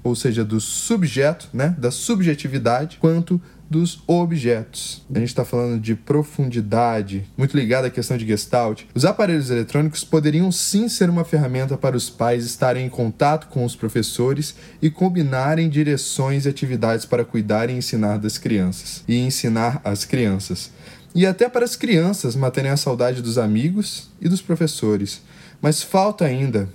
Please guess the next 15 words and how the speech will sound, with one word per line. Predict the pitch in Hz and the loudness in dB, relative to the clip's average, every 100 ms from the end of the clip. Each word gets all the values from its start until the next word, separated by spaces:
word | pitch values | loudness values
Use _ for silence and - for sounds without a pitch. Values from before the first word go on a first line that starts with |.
| 110 | -4
pensar | - 160 156 - 190 196 | 0 2 2 2 2 4
e | |
repensar | 180 175 160 143 - 139 139 | 2 2 0 0 -2 -2 0
esse | 143 143 | -4 -6
sistema | 131 120 - 139 139 | -8 -8 -2 0 0
educacional | 127 123 120 131 120 117 | -2 -2 -2 0 0 -2
infantil | - 107 - 143 170 - - - - | 0 -2 0 0 0 0 -16 -20 -4
com | 160 | 2
a | 151 | 2
real | 143 139 185 | 4 2 2
preocupação | 196 190 - 180 - 139 127 131 - - | 0 -2 0 0 2 0 0 -4 -8 -2
no | |
aprendizado | 135 - 147 139 110 107 107 | -2 2 0 2 0 0 0
da | 104 | -2
criança. | 104 123 104 87 - - | -2 0 0 0 -4 -16